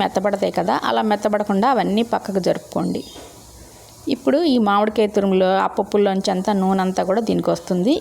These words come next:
ఇలా ఒక ఐదు నిమిషాలు వేయించుకుని నూనె తేలే వరకు బాగా లాస్ట్లో ఈ పప్పులన్నింటిలో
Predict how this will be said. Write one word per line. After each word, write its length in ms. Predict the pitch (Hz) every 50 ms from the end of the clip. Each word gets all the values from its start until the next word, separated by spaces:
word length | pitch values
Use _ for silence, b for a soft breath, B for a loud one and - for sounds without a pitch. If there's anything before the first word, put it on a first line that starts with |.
| -
ఇలా 140 | - 214 240 240 233
ఒక 100 | 226 - 214 196 196
ఐదు 100 | 190 185 185
నిమిషాలు 320 | 180 180 - 220 220 226 202 180
వేయించుకుని 440 | 180 185 190 190 - - 202 214 269 285 226
నూనె 220 | 196 202 214 220 214
తేలే 240 | 202 190 185 180 175 165 165
వరకు 260 | 160 165 - - 277 359 - B B B B B B B B - 190
బాగా 260 | 185 180 180 185 214 220 - - 180
లాస్ట్లో 440 | 175 175 185 190 - - - 233 285 480 571 - B B B B B 226
ఈ 40 | 214 -
పప్పులన్నింటిలో 640 | 214 196 202 - 226 190 180 180 180 170 - 226